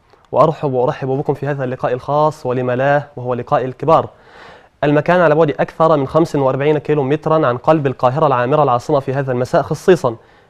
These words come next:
مدينة الإنتاج الإعلامي، حيث استوديو قناة الصحة والجمال. الزمان السابعة بتوقيت جرينتش، الثامنة بتوقيت القاهرة، التاسعة بتوقيت مكة المكرمة. والحدث يا سادة،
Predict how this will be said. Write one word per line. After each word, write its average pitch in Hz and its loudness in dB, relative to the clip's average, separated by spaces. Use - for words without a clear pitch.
مدينة 131 2
الإنتاج 127 -2
الإعلامي، 135 -2
حيث 135 -4
استوديو 135 -2
قناة 123 -2
الصحة 127 -6
والجمال. 135 0
الزمان 147 6
السابعة 160 4
بتوقيت 143 0
جرينتش، 131 0
الثامنة 139 2
بتوقيت 131 0
القاهرة، 147 2
التاسعة 139 0
بتوقيت 135 0
مكة 135 -2
المكرمة. 120 0
والحدث 143 2
يا 147 2
سادة، 135 2